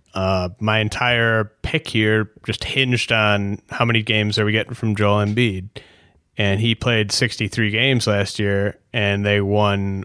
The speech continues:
fifty-two games. I'm not ready to suggest that expecting, like, sixty-five games from Joel Embiid is something we should be doing. I, I think that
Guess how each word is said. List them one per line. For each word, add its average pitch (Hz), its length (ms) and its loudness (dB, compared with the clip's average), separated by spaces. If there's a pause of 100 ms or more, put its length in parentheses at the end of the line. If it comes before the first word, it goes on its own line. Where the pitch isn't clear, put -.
(120)
fifty-two 127 640 -2
games. 95 580 0 (1200)
I'm 120 580 2
not 120 260 0
ready 117 420 2
to 113 160 0
suggest 110 680 -2
that 107 420 -2
expecting, 107 920 0
like, 95 420 -2
sixty-five 107 880 0
games 104 400 -2
from 101 160 -8
Joel 104 320 2
Embiid 104 320 2
is 95 140 0
something 107 320 -2
we 98 100 -2
should 95 160 -6
be 90 80 -6
doing. 95 380 0
I, 98 300 -2
I 101 60 -2
think 107 300 -2
that 98 300 -4